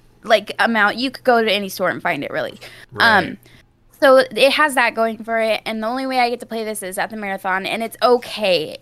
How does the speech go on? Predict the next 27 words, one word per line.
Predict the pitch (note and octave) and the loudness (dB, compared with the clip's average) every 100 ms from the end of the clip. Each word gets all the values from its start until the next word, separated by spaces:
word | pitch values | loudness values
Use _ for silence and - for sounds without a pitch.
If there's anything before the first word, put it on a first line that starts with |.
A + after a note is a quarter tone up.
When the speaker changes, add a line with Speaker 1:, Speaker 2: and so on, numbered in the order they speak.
| - | -8
Speaker 1:
compared | A#3+ G#3 - G3 F3+ F3 | -6 -6 -2 -2 -2 -6
to | - F3+ F3 | -8 -6 -6
Four | F3+ E3+ | -4 -4
Swords | F3+ E3+ | -4 -8
Adventure. | - - - F#3 | -8 -12 -12 -10
So | - | -8
yeah, | G#3+ F3+ | -6 -6
this | - A3+ | -8 -10
is | A#3 | -4
very | G#3 F#3 | 0 2
low | F#3 | 2
on | D3+ E3+ | 2 -2
my | E3 | -6
list | - - - | -6 -8 -8
as | E3+ | -10
well. | - - _ _ - | -14 -18 _ _ -4
Speaker 2:
Yeah, | C#3+ B2 G2 F#2 - _ - | 0 2 0 -6 -14 _ -12
um, | A2+ A2+ | -10 -8
and | B2 | -4
not | D#3 C3+ | -4 -2
really | C3+ B2+ | -2 -2
much | B2 A#2+ | -2 -4
more | A#2+ A2+ | -4 -4
to | G#2+ | -4
say | - A#2+ | -6 -4
about | A2 G#2 G2+ | -4 -6 -6
that. | G#2+ G#2 - | -4 -4 -8